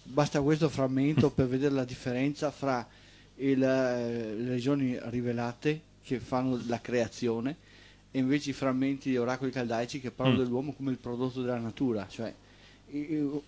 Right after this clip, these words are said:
Speaker 1: uno degli elementi che la natura ha prodotto. Cioè,
Speaker 2: Sì.
Speaker 1: basterebbe questo frammento, so, per dire,
Speaker 2: Mm.
Speaker 1: per far capire l'importanza
Speaker 2: Sì.
Speaker 1: degli oracoli.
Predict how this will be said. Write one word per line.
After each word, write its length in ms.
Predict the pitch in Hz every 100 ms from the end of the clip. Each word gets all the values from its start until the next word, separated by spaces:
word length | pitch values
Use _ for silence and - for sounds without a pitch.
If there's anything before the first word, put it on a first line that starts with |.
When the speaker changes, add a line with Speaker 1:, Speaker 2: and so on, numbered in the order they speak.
| -
Speaker 1:
uno 300 | 202 226 170
degli 200 | 139 139
elementi 520 | 147 131 139 185 185
che 80 | 147
la 60 | 131
natura 340 | 120 - 147
ha 60 | 123
prodotto. 540 | 127 123 135 120 -
Cioè, 220 | - 120
Speaker 2:
Sì. 60 | 113
Speaker 1:
basterebbe 480 | 127 123 147 156 139
questo 240 | 147 139
frammento, 580 | - 131 131 147 127 107
so, 140 | 117
per 220 | 117 123
dire, 320 | 120 131 139 135
Speaker 2:
Mm. 40 |
Speaker 1:
per 120 | 131
far 240 | 123 143 135
capire 360 | 123 - 147
l'importanza 580 | 127 131 120 - 95 113
Speaker 2:
Sì. 60 | 120
Speaker 1:
degli 100 | 120
oracoli. 440 | 120 110 - 110